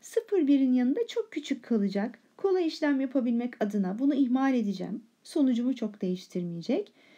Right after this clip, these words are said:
Dolayısıyla ne oldu arkadaşlar? On iki çarpı on üzeri eksi on eşittir X çarpı on üzeri eksi üç. Buradan X değerini on iki çarpı on üzeri eksi yedi mol bölü litre buluruz. Ve bu bulduğumuz değer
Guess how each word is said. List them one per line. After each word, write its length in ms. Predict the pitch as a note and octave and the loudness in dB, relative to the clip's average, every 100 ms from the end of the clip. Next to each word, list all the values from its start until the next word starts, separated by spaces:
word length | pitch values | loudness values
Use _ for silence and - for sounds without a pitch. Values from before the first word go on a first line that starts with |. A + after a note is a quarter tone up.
| - - | -14 0
Dolayısıyla 800 | F#4+ F#4 F4+ - F#4 D4+ A#3 F4+ - _ - | 2 4 2 2 2 4 2 -2 -8 _ -2
ne 80 | F#4 | 2
oldu 220 | E4+ C4 | 4 2
arkadaşlar? 760 | A#3 A#3 G#3+ G#3 G#3+ - D#4 - | 0 0 0 0 -2 0 -2 0
On 140 | D4+ E4+ | -2 0
iki 220 | D4+ - | -4 -4
çarpı 400 | - C#4+ C#4+ D4 | 0 2 2 2
on 80 | C4+ | 2
üzeri 340 | A#3+ C4 B3 | 2 0 -2
eksi 380 | B3+ B3 - - | -4 -8 -8 -4
on 260 | - G3+ F#3 - | 0 0 -2 -4
eşittir 640 | C4+ D#4 D4 - A3+ A3+ - | -2 -2 -6 -2 -2 -2 -4
X 340 | D#4 - - | -4 -4 -12
çarpı 560 | - C#4 B3+ B3 G#3+ G3+ - | -2 0 0 -2 -4 -4 -2
on 200 | D#4 C4 | 2 4
üzeri 360 | A3 G3 G3 G3+ | 2 0 -4 -2
eksi 340 | A#3 - - | -4 -4 -6
üç. 360 | F4 F3 - - _ _ _ - | -4 -6 -10 -20 _ _ _ 2
Buradan 400 | G4+ B3+ G#3+ - | 2 4 0 0
X 280 | D4 - - | -6 -6 -2
değerini 480 | D#4+ D4+ D4 C#4+ D4+ _ _ _ - | 0 2 4 2 0 _ _ _ 0
on 160 | F4+ | 2
iki 220 | D#4+ D4 C#4 | 2 -2 -4
çarpı 380 | C4+ A#3+ A#3 | -2 -2 -4
on 180 | - A#3+ | -2 4
üzeri 280 | A3+ G#3+ A3+ | 4 4 0
eksi 420 | - G#3 - - | 0 -6 -6 0
yedi 420 | A#3 G#3+ F#3+ F#3 - - | 2 2 2 -4 -6 -6
mol 320 | F#3 A3+ D4+ | 0 2 2
bölü 180 | D4+ D4 | 2 2
litre 360 | D4 C#4+ D4 C4+ | 2 0 -2 0
buluruz. 500 | C#4 C4+ C4+ C#4 - _ - - - | 0 0 -2 -6 -18 _ -20 -8 -2
Ve 100 | D#4+ | 0
bu 120 | A#4 | 2
bulduğumuz 680 | G4+ F#4+ C4 A#3+ G3+ G3 F3+ | 4 4 4 2 2 0 2
değer 600 | B3+ C#4 G3+ F#3+ - - | 4 4 2 -4 -10 -18